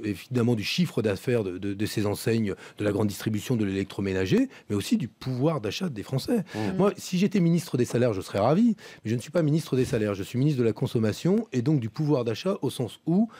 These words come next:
Speaker 1: ma responsabilité, mon travail au gouvernement, c'est de faire baisser les prix quand il est logique et normal de le
Speaker 2: Mmh,
Speaker 1: faire.
Speaker 2: mmh.
Speaker 1: Il y a des secteurs où,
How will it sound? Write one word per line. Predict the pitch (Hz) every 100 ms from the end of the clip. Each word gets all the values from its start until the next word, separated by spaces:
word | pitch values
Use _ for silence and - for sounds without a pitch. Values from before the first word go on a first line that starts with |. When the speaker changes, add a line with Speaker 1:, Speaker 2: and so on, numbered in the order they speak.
| -
Speaker 1:
ma | 107 135
responsabilité, | 170 - 123 - 98 98 - 160
mon | 139
travail | - 120 110
au |
gouvernement, | 104 101 131 185
c'est | 117
de | 107
faire | 170 175 -
baisser | 104 131 135 170
les | 131
prix | - 196 220 - - - -
quand | 175 214 - _ -
il | 127 135
est | 135
logique | 104 139 135 208 131
et |
normal | 120 131 160
de | 123
le | 117
Speaker 2:
Mmh, |
Speaker 1:
faire. | 85 113 98
Speaker 2:
mmh. | - 82 -
Speaker 1:
Il |
y |
a | 117
des |
secteurs | 151 120 - 156 180 170
où, | 160 214